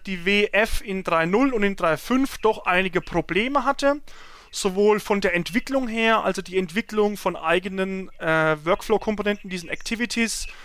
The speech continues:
vor allem wenn's um asynchrone Activities geht, die vor allem in diesen lang anlaufen-, äh, Entschuldigung, in diesen langlaufenden und lang andauernden Workflows eingesetzt werden sollen, doch extrem kompliziert ist,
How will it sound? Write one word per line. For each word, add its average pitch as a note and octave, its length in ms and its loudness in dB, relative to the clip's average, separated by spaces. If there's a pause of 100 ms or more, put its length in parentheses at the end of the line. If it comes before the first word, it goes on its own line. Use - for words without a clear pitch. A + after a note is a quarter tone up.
(120)
vor - 160 -2
allem F#3+ 200 4
wenn's F#3+ 280 0
um F3+ 160 -8
asynchrone A3 960 4
Activities G#3+ 720 -2
geht, G3+ 360 0
die F#3+ 300 -4
vor - 240 -6
allem A3+ 240 4
in G#3+ 80 0
diesen G3 240 0
lang G3+ 220 4
anlaufen-, F3 640 2
äh, E3+ 140 2
Entschuldigung, E3 420 0
in F3 80 -4
diesen F3 200 -4
langlaufenden E3+ 720 2
und E3 80 -4
lang F3 220 2
andauernden E3+ 500 0
Workflows F3+ 460 0
eingesetzt F#3+ 400 -4
werden G#3 180 0
sollen, A3+ 240 0 (400)
doch G#3 140 2
extrem G#3+ 420 2
kompliziert G3+ 540 2
ist, D#4+ 260 0